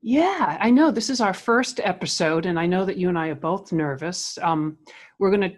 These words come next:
be talking about resolutions in this podcast, so we'll get into some of the specifics on that. But already you and I are, uh, embracing something new.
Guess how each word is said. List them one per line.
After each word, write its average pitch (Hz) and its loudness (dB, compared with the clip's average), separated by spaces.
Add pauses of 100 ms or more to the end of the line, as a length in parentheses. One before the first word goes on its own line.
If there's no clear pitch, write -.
(100)
be 185 -8
talking 185 -2
about 175 0
resolutions 185 0
in 156 -4
this 147 -8
podcast, 151 -6
so - -8
we'll 160 -4
get 165 -2
into 175 -4
some 175 -8
of 156 -4
the 151 -6
specifics - -10
on 156 -2
that. 220 -2
But - -2 (520)
already 254 0
you 185 0
and 185 2
I 190 -2
are, 165 -2
uh, 156 -4
embracing 214 -4
something 214 -6
new. 143 -6